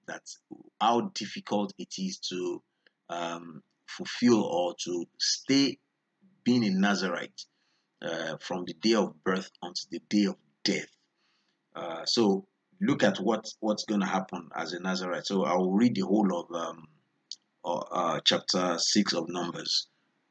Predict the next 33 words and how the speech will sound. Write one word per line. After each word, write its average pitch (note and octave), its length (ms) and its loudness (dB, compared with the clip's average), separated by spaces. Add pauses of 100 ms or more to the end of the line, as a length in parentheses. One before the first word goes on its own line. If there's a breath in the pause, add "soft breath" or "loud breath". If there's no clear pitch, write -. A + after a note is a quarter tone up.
(100)
Please D#3 220 12
let E3+ 120 12
me, D3+ 220 8 (220)
please D3+ 240 10
put D#3+ 160 6
your B2 120 4
comment A#2+ 440 2
there. F#2 280 -2
Uh, D#2+ 300 0 (240)
uh, F2+ 180 -4
I - 240 -2
could F#2+ 140 -4
see G#2+ 120 -2
some F#2 200 -2
reaction. F2+ 400 -4 (500)
Uh, F2 180 -2
did G2+ 180 0
the A2+ 80 4
woman C#3+ 360 8
add A2 200 6
something, G2 560 -4
or F2+ 260 -2
was, F#2 340 -4
was F#2+ 300 -2
that A2 220 6
the G#2 80 -2
correct, G2+ 520 0 (540)
um, F2 640 -2 (920)
was A2+ 140 4
that B2 140 12
the A2+ 60 6
correct, A2+ 600 6
uh, G2 680 6